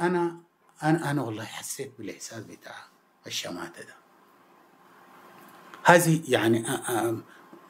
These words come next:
ما، ما بنست-، ما بنستحق ده. وب-، أنا ما بعرف، شيطاننا بقى كبير جدًا. أنا بعرف،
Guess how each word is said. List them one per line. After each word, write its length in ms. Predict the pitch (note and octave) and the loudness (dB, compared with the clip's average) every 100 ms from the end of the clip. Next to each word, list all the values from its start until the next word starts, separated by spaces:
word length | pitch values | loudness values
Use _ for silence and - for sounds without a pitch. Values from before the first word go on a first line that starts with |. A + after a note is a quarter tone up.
| - - | -8 0
ما، 200 | C3 F3 | 8 8
ما 220 | G#3 E3+ E3+ | 8 8 8
بنست-، 320 | E3 - - - | 6 2 -2 6
ما 120 | G3+ | 6
بنستحق 520 | G4+ A3+ - - C#3 | 6 0 -4 -10 -10
ده. 220 | A2 - - - _ _ _ _ - - - - - - - - - - | -10 -14 -18 -20 _ _ _ _ -20 -20 -20 -20 -20 -20 -20 -20 -14 -4
وب-، 340 | F#2 F#2+ F#2+ | 0 2 2
أنا 400 | - - - G#2 | 0 0 2 6
ما 140 | A#2 C#3+ | 10 12
بعرف، 400 | E3 D#3+ D#3 - | 12 10 8 0
شيطاننا 680 | - A#2+ G2 - D3+ D#3+ C#3+ | -2 -2 0 8 12 12 12
بقى 240 | D#3 D3+ | 8 4
كبير 360 | C3 C#3 F3 F3+ | 0 0 0 0
جدًا. 460 | A#3 A3+ - C4+ - - - | -4 -8 -8 -10 -10 -18 -10
أنا 140 | B2 G2+ | -6 0
بعرف، 500 | F#2+ A#2+ A2+ - | 4 4 2 -6